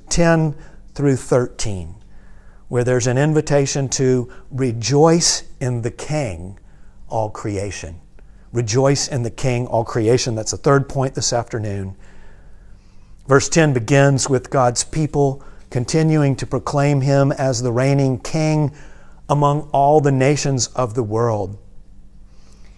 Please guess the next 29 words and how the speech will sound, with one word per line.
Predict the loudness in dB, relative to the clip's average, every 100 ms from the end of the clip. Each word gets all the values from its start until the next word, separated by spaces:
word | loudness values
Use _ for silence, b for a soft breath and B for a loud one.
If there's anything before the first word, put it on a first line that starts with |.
| b
You | 6
may | 8 10
remember, | 8 8 6 4 0 -2 -18 -10
actually, | -6 -4 0 -2 -2 B B
this | 2 2
particular | -2 0 0 2 2 4 6
line, | 6 4 4
the | 4
second | 4 4 4
line | 4 4
of | 2 4
verse | 2 0
ten, | -6 0 2 4 2 -2 -6 -20 -20 -20 -20 -20 -20 -20 -20 -20 -20 -20 -20 B B B B B 0
because | 2 4 4
it | 6
was | 4 2
also | 0 0 0 0
in | 2 0 0 0
Psalm | 0 0 -2 -2
ninety-three | -2 -2 -2 -4 0 2 2 0 -6
as | -6 -4
well. | 2 4 2 -4 -16 b b b b
Those | -2 0
lines | -2 0 0
are | 2 0 -2 -6
identical. | -2 2 2 0 -4 -12 B B B
It | -2
says, | 0 -2 -4 B
"Yes, | 2 4 4 0